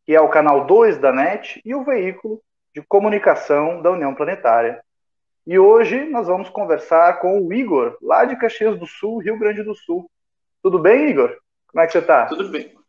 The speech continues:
Speaker 2: tudo bem, tudo certo. E contigo?
Speaker 1: Ah, que, que ótimo. O Igor Lima Xavier, então ele é estudante de Ciências Contábeis pela Uninter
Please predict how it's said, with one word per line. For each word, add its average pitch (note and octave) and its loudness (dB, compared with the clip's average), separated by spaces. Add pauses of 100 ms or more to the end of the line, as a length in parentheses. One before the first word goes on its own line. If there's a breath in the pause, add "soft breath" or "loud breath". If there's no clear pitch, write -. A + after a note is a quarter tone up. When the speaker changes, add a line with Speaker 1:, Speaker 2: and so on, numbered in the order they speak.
(140)
Speaker 2:
tudo F3+ -8
bem, G3+ -2 (220)
tudo B2 -8
certo. D#3+ -6 (160)
E C3 -12 (720)
contigo? A#3 -20 (200)
Speaker 1:
Ah, B2 -2
que, - -14 (140)
que G#2+ -8
ótimo. C3 0 (480)
O E3+ 0
Igor G3+ 2 (260)
Lima G3+ 0
Xavier, D3 2 (500)
então D3+ -6
ele F3+ -2
é D#3 2
estudante A3 -4
de D3 -14
Ciências F#3+ -10
Contábeis D3+ 0
pela E3+ 2
Uninter F#3+ -2